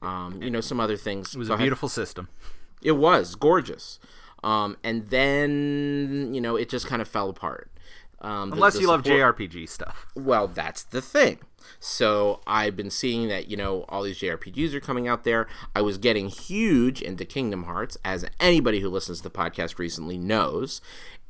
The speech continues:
Speaker 1: And I was, like, really feeling like playing some more J R P Gs and things like that, and that Japanese vibe and that cutesy anime thing and just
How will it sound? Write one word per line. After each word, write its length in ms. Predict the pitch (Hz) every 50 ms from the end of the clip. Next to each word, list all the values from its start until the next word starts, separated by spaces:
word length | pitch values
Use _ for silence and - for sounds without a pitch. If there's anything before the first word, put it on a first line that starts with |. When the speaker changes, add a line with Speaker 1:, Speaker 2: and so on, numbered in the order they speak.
| -
Speaker 1:
And 640 | 123 127 123 123 120 120 120 117 117 117 117 120 113 107 - -
I 160 | - 117 117 117
was, 180 | 120 110 104
like, 220 | 117 113 110 98 -
really 320 | 107 113 127 131 127 120
feeling 320 | 110 - 120 113 110 107 104
like 140 | 98 92 -
playing 240 | - 98 90 90
some 160 | 90 - 98 92
more 100 | 87 92
J 200 | 92 98 90 92
R 100 | 95 95
P 140 | - 139
Gs 300 | 135 - 220 208 160 113
and 160 | 98 92 87 -
things 280 | 98 95 98 107 127
like 260 | 127 139 165 160 -
that, 180 | - 90 85 82
and 140 | 85 87 87
that 100 | 87 -
Japanese 480 | - 98 92 92 - 101 101 101 101
vibe 460 | 95 87 110 110 107 101 92 90 87 85
and 100 | 87 87
that 200 | 82 - - -
cutesy 420 | - 117 107 - - 110 107 113
anime 360 | 127 131 120 104 98 98 90
thing 300 | - - 92 87 82 82
and 80 | 85 95
just 200 | 120 139 -